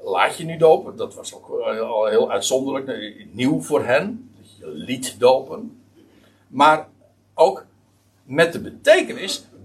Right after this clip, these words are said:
bezin je. Want hij, hij vertelde hen dingen waar ze niet, eh, van op de hoogte waren. Waar ze geen weet van hadden. En het gevolg is, ja, als, dat doe je toch...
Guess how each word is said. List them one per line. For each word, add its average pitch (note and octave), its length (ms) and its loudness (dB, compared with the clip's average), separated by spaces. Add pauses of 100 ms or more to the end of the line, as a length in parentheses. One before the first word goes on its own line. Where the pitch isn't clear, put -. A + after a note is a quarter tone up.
bezin G3 800 4
je. C#3 140 6
Want D#3 240 2
hij, F3+ 220 4
hij D#3 220 2
vertelde B3 500 4
hen C#3 180 -4
dingen A#3 400 -4 (140)
waar D#3+ 200 4
ze F#2+ 300 -8
niet, E3 520 -2 (560)
eh, B2+ 180 -2 (560)
van D3 200 -2
op D3+ 120 4
de B2 60 6
hoogte C#3 280 6
waren. B2 420 0
Waar B2+ 140 2
ze A2 180 -4
geen D3 600 0
weet B2+ 280 -2
van A2 160 -4
hadden. G2 340 -10
En D#3+ 280 -4 (220)
het - 200 -4
gevolg - 420 2
is, - 360 -8 (200)
ja, - 260 0 (460)
als, A#3+ 300 4
dat - 160 2
doe D#4 140 2
je C4+ 80 0
toch... - 200 0